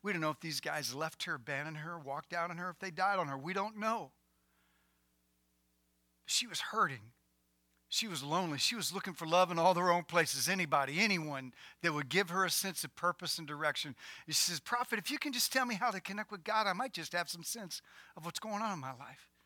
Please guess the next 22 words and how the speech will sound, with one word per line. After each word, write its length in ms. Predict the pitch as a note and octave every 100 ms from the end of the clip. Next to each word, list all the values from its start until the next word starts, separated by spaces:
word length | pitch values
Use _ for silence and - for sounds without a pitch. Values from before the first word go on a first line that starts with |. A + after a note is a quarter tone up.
| _ _ _ _ _ _ _ _ _ _ _ _ _ _
And 80 | A#2+
he 60 | C3
says, 500 | - D3 B2 - - _ _ _ _ _ _ _
"You 140 | B2
wanna 140 | D3+ C#3+
know 100 | D3
what 120 | B2
worship 400 | C3+ C3+ E3 -
is? 340 | E3 E3 - C3+ _
You're 320 | C3+ C3+ C#3+ A2+ A2
ripe, 340 | - - - - _
because 360 | C#3 - C#3 B2+
true 400 | - - F3+ F3
worship, 480 | C#3+ C#3 C#3+ C3+ -
real 200 | C#3 E3+
worship, 360 | C#3+ C3+ - -
is 100 | D3+
often 320 | D3+ C#3 B2
born 500 | A#2 C#3 D3 B2 C3 - - - - _ -
out 100 | A2+
of 140 | A#2 A2+
brokenness." 840 | C3 C3+ - C#3 - - - -